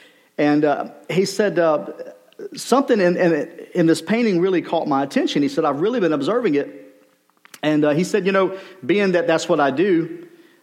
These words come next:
uh, he said, "You know, I, I know most people probably wouldn't catch what I'm, what I'm, what I'm looking at."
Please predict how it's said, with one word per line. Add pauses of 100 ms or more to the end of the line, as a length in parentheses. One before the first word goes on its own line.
(200)
uh,
he
said,
"You
know,
I,
I
know
most
people
probably
wouldn't
catch
what
I'm,
what
I'm,
what
I'm
looking
at."